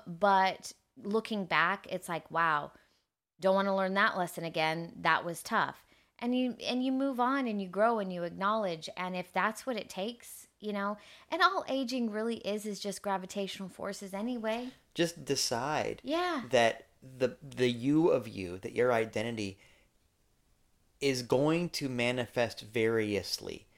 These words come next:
Speaker 2: through your experience. Don't get hung up on how it manifests in any particular time, and you'll start to have a better time because you're learning more, you're doing more, you're funnier, you're smarter, you're better than you were because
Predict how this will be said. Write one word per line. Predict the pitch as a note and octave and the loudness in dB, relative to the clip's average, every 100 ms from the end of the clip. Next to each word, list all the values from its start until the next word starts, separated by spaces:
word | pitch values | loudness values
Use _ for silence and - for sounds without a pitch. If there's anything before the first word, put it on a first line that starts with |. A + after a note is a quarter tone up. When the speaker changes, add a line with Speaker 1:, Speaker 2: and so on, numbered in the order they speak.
| _ _ | _ _
Speaker 2:
through | - A#2 | -4 -2
your | G#2+ G2+ | 2 2
experience. | G2 - - G#2 F2 D#2+ D#2+ - - _ _ _ | 0 -2 -6 -6 -6 -8 -12 -14 -14 _ _ _
Don't | C#3 C3 D#3 | 4 4 4
get | F3 | -4
hung | - C#3 C#3+ C#3 | -4 -4 -2 2
up | C#3+ - | 0 2
on | G#2+ G#2 | -2 -2
how | - A#2 A#2+ | 0 4 4
it | B2 | 4
manifests | A2+ G#2+ B2 A#2 A2 G2+ - | 0 -4 -4 0 2 2 -2
in | A2+ | -4
any | G#2 G#2+ | -2 -4
particular | - A2 - G#2 - G#2+ G2 | -4 -6 -2 -2 -2 -4 -4
time, | - D#3+ D3 A2 - - - | -2 -2 0 -2 -6 -16 -6
and | C3 C3 | -2 2
you'll | C#3 | 2
start | - C#3 D3 | 4 0 2
to | D#3 | 0
have | C3+ B2+ | 0 0
a | A#2 | 0
better | - B2+ E3 D#3 | 2 2 4 2
time | - A2 B2+ | 0 -6 -6
because | - F#3 - - - | -6 -8 -8 -20 -4
you're | C#3+ A3 | 0 2
learning | F#3+ F3+ A#3+ A#3 D3 | 4 4 4 2 4
more, | B2 A2 | 6 6
you're | A#2+ F3+ | 4 0
doing | D3+ F3 G#3 E3+ | 2 2 4 4
more, | A#2 | 2
you're | A2+ F#3+ | 0 -6
funnier, | - G3 G#3+ A3+ D#3+ B2 | -8 -8 0 2 2 0
you're | B2+ E3+ | 0 0
smarter, | - - G3+ G#3+ E3 | 0 2 4 4 2
you're | C#3 E3+ | 0 0
better | D#3 E3 G#3 G#3+ | 6 6 8 4
than | D#3+ B2+ | 2 0
you | A#2+ | 2
were | A#2+ | 2
because | C#3+ - - E3+ | 2 -2 -4 -6